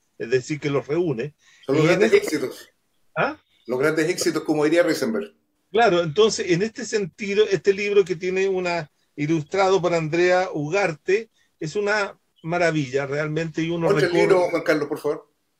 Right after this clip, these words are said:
Speaker 1: Eh, la antología.
Speaker 2: ¿Para la cámara?
Speaker 1: Ahí está.
Speaker 2: Ah, ya, antología de
Speaker 1: Este
Speaker 2: poemas.
Speaker 1: es muy bueno, está por el Fondo de Cultura Económica, es un libro que uno,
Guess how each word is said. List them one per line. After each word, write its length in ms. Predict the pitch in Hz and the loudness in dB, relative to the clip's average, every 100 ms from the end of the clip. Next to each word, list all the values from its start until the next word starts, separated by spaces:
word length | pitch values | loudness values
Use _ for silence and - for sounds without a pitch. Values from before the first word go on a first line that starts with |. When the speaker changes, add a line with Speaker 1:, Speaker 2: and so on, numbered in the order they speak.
| _ - | _ -8
Speaker 1:
Eh, 180 | 160 165 | -6 -2
la 160 | 160 | 0
antología. 420 | 160 151 151 131 | 0 2 2 2
Speaker 2:
¿Para 200 | 131 123 | 2 2
la 60 | 123 | 0
cámara? 160 | - _ _ - _ _ _ _ 92 - | -4 _ _ -20 _ _ _ _ -12 -4
Speaker 1:
Ahí 140 | 139 | -4
está. 260 | 135 110 107 - | -4 -8 -10 -8
Speaker 2:
Ah, 600 | 139 143 143 143 139 127 | -2 0 0 0 0 -2
ya, 220 | 104 92 | -4 -6
antología 480 | - - 120 - 139 | -10 -6 -6 -2 0
de 60 | 143 | 2
Speaker 1:
Este 100 | 160 | 2
Speaker 2:
poemas. 300 | 196 196 196 | 4 4 4
Speaker 1:
es 60 | 156 175 | 0 2
muy 300 | 208 226 180 | 0 0 2
bueno, 420 | 214 208 208 240 | 6 8 8 6
está 360 | 190 - 185 180 | 4 2 0 2
por 180 | 185 175 | 0 0
el 140 | 165 | -2
Fondo 320 | 156 180 170 | -4 -6 -2
de 100 | 175 | -2
Cultura 800 | 156 175 160 190 185 185 190 202 _ _ _ _ - | -2 -6 -4 -2 2 2 0 -2 _ _ _ _ -8
Económica, 840 | 143 175 202 190 190 185 202 220 | -4 2 4 4 2 2 0 0
es 120 | 156 | -4
un 120 | 180 | -6
libro 300 | 170 190 190 | -6 2 2
que 80 | 170 | 2
uno, 400 | 185 190 196 190 | 0 0 -2 -4